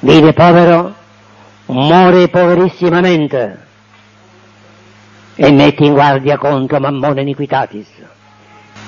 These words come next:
La sete del denaro non è lui. Quella sete del denaro che domina il mondo, l'arma più potente in mano a Satana, con cui schiavizza il genere umano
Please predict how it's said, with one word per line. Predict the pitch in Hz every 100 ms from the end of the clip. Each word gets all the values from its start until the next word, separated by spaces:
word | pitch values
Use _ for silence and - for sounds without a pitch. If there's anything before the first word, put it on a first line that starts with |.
| - - - - -
La | 135 147
sete | 147 147 160
del | 147
denaro | 143 147 135 123 113 101 -
non | 147 143
è | 139
lui. | 127 123 101 95 - - - - - - -
Quella | 156 156 156
sete | 180 185
del | 175 170
denaro | 175 185 180
che | 180 185
domina | 160 196 202 190
il | 190
mondo, | 190 175 151 120 92 78 _ _ _ _ - - -
l'arma | 127 196 180 180 180 180
più | 175
potente | 165 175 196 196 196 190
in | 180
mano | 185 190
a | 185
Satana, | - 196 196 180 147 123 - _ - - - -
con | - 180
cui | 170 202
schiavizza | 185 - 220 208 233 185 220
il | 190
genere | 196 202
umano | 196 196 190 165 120